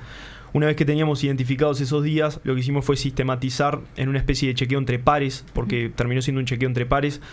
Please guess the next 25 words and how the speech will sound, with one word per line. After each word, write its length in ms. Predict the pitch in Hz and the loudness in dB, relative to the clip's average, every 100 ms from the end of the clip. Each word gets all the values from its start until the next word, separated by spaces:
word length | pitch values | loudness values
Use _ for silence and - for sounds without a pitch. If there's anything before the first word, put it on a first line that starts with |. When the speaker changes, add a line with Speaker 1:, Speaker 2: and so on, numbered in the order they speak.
| - - | -18 -4
Speaker 1:
todas 220 | - 156 147 | 2 4 4
las 140 | 135 | 0
notas 480 | 139 156 139 156 - | 0 0 2 0 -2
que 160 | - | -2
el 80 | 127 | -2
conjunto 460 | 131 127 160 165 147 | 0 0 0 2 2
de 60 | |
medios 280 | 139 143 139 | 2 0 0
que 80 | 135 | 0
relevamos, 680 | 127 131 131 139 143 147 - | 0 0 0 0 -2 -4 -6
El 100 | 120 | -6
País, 540 | 120 120 135 143 - - | 0 0 0 -2 -6 -8
La 160 | 123 113 | -4 -2
Diaria, 460 | 123 135 139 131 | 0 0 0 -2
El 140 | - 117 | -2 -4
Observador 580 | 117 113 120 127 131 131 | -2 -2 0 0 -2 -4
y 60 | 127 | -4
Montevideo 420 | 120 127 131 127 | -2 0 0 0
Portal, 400 | 131 127 143 143 - - - - | 0 0 0 -2 -10 -16 -16 2
produjo 680 | 139 143 147 170 - 175 - | 4 4 4 2 2 2 2
durante 640 | 139 143 143 143 151 151 139 | 0 0 2 0 0 0 -2
ese 200 | 127 135 | 0 0
día 160 | 143 | 2
en 80 | 131 | 0
concreto. 460 | 123 120 120 117 | 0 0 0 -2